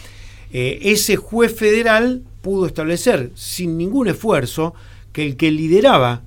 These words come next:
esa banda militar era el secretario privado de Isabel, ¿m? llamada María Estela Martínez de Peón, y era además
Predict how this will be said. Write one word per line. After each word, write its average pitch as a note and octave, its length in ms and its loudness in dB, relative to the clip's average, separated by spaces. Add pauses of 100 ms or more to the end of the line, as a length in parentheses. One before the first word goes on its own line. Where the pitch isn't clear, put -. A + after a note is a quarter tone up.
(120)
esa C#3 340 -4
banda E3 280 -2
militar F#3 480 -2
era E3 300 -4
el D3 100 -6
secretario D#3+ 540 -4
privado E3 600 0 (300)
de A#2+ 160 -6
Isabel, C3 480 -4 (500)
¿m? F3+ 260 -10 (140)
llamada A2+ 280 -8
María A2+ 220 -8
Estela C3 280 -6
Martínez C#3 400 -6
de E3+ 100 -4
Peón, F#3+ 440 -4 (560)
y F#3+ 420 -4
era F#3 220 0
además E3 600 -4